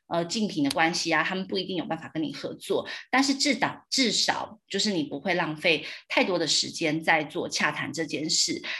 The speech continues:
但是如果是以陌生开发来讲呢，这中间包含的几个工作，包含了找寻你要合作的行业类别，你要做名单的搜集，然后还有不同的行业类别，你会有不，不同的开发话术，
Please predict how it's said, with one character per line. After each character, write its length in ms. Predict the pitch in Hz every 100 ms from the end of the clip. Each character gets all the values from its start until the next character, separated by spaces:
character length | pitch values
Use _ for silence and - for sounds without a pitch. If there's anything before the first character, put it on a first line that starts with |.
| -
但 140 | 311 349
是 140 | 359
如 160 | 233 226
果 160 | 202
是 140 | 143 202
以 180 | 151 170
陌 180 | 247
生 220 | 196 190 190
开 180 | 175
发 180 | 165 160
来 200 | 143 139 -
讲 280 | 147 -
呢， 200 | 113 117 - - -
这 140 | 262 247
中 240 | 226 233
间 300 | 226 202 214
包 180 | 190 202
含 220 | 165 143
的 200 | 156 139
几 160 | - -
个 120 | -
工 260 | 180 160 175
作， 440 | 202 110 101 -
包 120 | 196 214
含 200 | 202 156
了 180 | 156 - - -
找 180 | 170 160
寻 260 | - 202
你 140 | 226 165
要 320 | 185 190 170 - -
合 160 | 180
作 160 | 170 190
的 100 | 160
行 180 | 160 170
业 140 | 208
类 160 | 196 160
别， 440 | - 90 85 - - -
你 140 | 156
要 180 | 170 185
做 240 | 175 208 170
名 200 | 160 185
单 160 | 233
的 80 | 262
搜 260 | - 202 196
集， 400 | - 143 151 151 - -
然 120 | 175
后 60 | 202
还 160 | 226
有 80 | 208
不 160 | 175 339
同 160 | 240
的 60 | 202
行 200 | 202 175
业 100 | 220
类 200 | 220 185
别， 240 | 170 160
你 140 | 147 156
会 120 | 190
有 80 | 160
不， 280 | - 190 - -
不 120 | 240
同 280 | - 156 151
的 160 | 147
开 180 | - 185
发 180 | 185 180
话 260 | - 165
术， 320 | 151 - 180